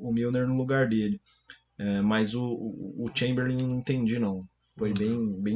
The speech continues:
Speaker 1: incompreensível. Óbvio que o Klopp conhece mais do time do que a gente, lógico.
Speaker 2: Exato.
Speaker 1: Ninguém quer ser pretencioso aqui. Mas se você assistiu o jogo, você percebeu que o, que o, que o Chamberlain tomou umas decisões péssimas ali, que comprometeram
Speaker 2: Uhum.
Speaker 1: o time, principalmente o ataque.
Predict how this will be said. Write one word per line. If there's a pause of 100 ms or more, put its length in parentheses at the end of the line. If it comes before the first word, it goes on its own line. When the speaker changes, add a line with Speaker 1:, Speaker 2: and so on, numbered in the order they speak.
(120)
Speaker 1:
incompreensível.
Óbvio
que
o
Klopp
conhece
mais
do
time
do
que
a
gente,
lógico. (100)
Speaker 2:
Exato.
Speaker 1:
Ninguém
quer
ser
pretencioso
aqui.
Mas
se
você
assistiu
o
jogo, (260)
você
percebeu
que
o, (640)
que
o, (120)
que
o
Chamberlain
tomou
umas
decisões
péssimas
ali,
que
comprometeram
Speaker 2:
Uhum.
Speaker 1:
o
time,
principalmente
o
ataque.